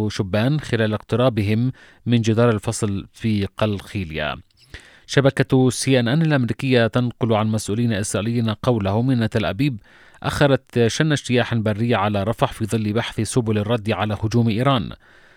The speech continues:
وأشارت الشبكة الأمريكية في تقريرها إلى أن جيش الاحتلال كان يعتزم اتخاذ خطوات أولية للهجوم خلال الأسبوع الجاري. لفت المسؤولون الإسرائيليون أن سلاح الجو الإسرائيلي كان يعتزم اليوم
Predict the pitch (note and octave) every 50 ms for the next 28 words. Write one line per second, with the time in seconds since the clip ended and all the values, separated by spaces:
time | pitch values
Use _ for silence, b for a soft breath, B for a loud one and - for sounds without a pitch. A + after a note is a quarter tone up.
0 | b b b b b - E2 G2+ - - B2+ A#2+ A#2 G#2+ A2 - - A#2+ A#2+ A#2
1 | - A#2+ - A#2 G2+ G2+ G#2 G2+ A2 - - A#2+ A#2 A2 - A#2+ - - A#2 -
2 | - - C3 C3+ B2 A#2 G#2+ G2+ G2+ G#2 G2+ G#2 G2+ A2 A2+ A2+ A2 - B2 B2
3 | - - A2+ G2+ G2+ - - - A2+ A2+ A2+ B2+ C#3+ E3 D#3+ B B B B B
4 | B B B - - C3 C3 B2+ A#2+ - - E3 D3+ D#3 D#3 C3+ B2 - A#2+ -
5 | - C3 A#2+ A#2+ A2+ - - A#2 - - A2+ A2 A2+ A2+ - B2 A2+ - A#2 A2+
6 | A2 A2 A2 B2 A#2 A#2 A#2+ B2 C3+ B2+ A2 G#2 G2+ B2 B2+ A#2+ A2+ G#2 - -
7 | A#2+ A2+ B2+ C3 B2+ A#2 G#2+ D#2+ - - - - A#2 G#2+ A2 A2+ G#2+ C#3+ C3+ A#2
8 | F2+ C2 - b b b b b b b b b b - - A2+ A#2+ - B2 -
9 | A#2+ A2 G#2+ A2 A2 - - A#2+ B2+ B2 A#2 A2+ G2+ F2 A2 - - G2+ G2+ G#2+
10 | G#2+ A#2+ C3 B2+ A#2 G#2+ G#2+ G#2+ G2+ - - - G2 - - A#2 G#2 A#2+ A#2+ A#2
11 | A2+ G#2+ F#2 G#2 - - G2+ G#2+ B2+ D3+ E3 D#3+ B B B B B B B _
12 | - B2+ A#2 A2+ A2 G2+ G2 - C#3 A#2+ G#2+ A#2 A2 G#2+ G2+ F#2+ A2 A2+ A2